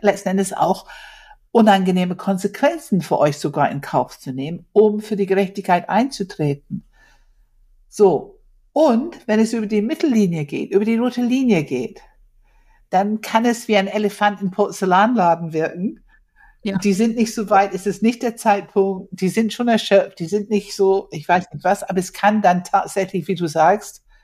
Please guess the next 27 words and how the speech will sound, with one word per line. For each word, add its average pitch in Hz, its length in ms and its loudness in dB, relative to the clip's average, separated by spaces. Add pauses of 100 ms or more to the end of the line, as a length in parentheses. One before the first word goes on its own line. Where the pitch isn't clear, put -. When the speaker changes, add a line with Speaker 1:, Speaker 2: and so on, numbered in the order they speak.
(300)
Speaker 1:
die 185 100 2
nicht, 220 300 2 (160)
die 214 360 0
nicht 285 260 0
passende 196 460 -2
Intervention 185 800 2
und 160 180 -4
die 190 100 0
nicht 220 260 -2
passende, 170 600 0 (440)
ähm, 160 280 2
Energie. 156 760 -2 (640)
Wie 240 200 2
ist 320 140 -8
das 359 200 -2
für 247 120 -2
dich, 233 280 -2
wenn 185 140 0
du 180 80 2
es 165 160 -4
merkst, 170 460 -2
Christoph, 139 560 -8
wenn 165 120 -4
du 170 60 -2
es 160 140 -4
mal 147 120 0
merkst? - 600 -6